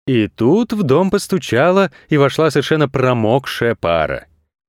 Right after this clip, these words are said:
Первой заглянула мокрая овца, а за ней козел с мокрыми и кривыми рогами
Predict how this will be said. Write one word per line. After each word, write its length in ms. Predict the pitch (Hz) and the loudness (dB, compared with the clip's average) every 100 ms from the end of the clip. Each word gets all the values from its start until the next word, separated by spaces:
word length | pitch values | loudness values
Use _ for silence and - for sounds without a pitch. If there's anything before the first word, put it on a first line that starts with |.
| _ _ _ - | _ _ _ -4
Первой 420 | 87 139 180 202 | 0 2 2 2
заглянула 480 | 147 170 165 175 170 | 2 2 2 2 4
мокрая 440 | 143 139 135 135 | 2 2 0 0
овца, 680 | - 131 - - 95 80 - _ - | 0 -8 -8 -4 -2 -2 -6 _ -4
а 120 | 113 | 0
за 120 | 104 | 0
ней 160 | 101 101 | 0 0
козел 480 | 151 139 196 147 | 0 2 2 0
с 100 | 98 | 0
мокрыми 460 | 120 170 185 160 160 | 0 2 2 2 2
и 40 | |
кривыми 340 | 147 147 156 143 | 2 0 2 2
рогами 720 | 135 120 110 98 78 73 | 2 0 0 0 -4 -8